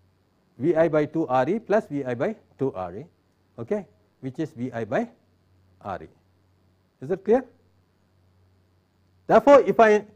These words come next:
this is what is served. But if you put a current source as the load, the gain is infinity. What does it mean? The entire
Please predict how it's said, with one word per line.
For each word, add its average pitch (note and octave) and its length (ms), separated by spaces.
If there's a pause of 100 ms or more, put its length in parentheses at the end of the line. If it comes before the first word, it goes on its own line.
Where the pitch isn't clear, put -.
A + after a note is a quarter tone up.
(880)
this G3+ 160
is C4 120
what C4+ 200 (200)
is G#3+ 160 (100)
served. G3+ 360
But D3+ 160
if - 120
you G#3 80
put C#4+ 220
a C4 60
current A#3+ 300
source A#3+ 220
as G#3+ 140
the G3+ 100
load, A#3 360 (640)
the D#3 100
gain A3+ 260
is D4 220 (960)
infinity. A#3 600 (800)
What F#3 140
does B3 140
it B3 160
mean? D#3 240 (540)
The C3 80
entire B3+ 420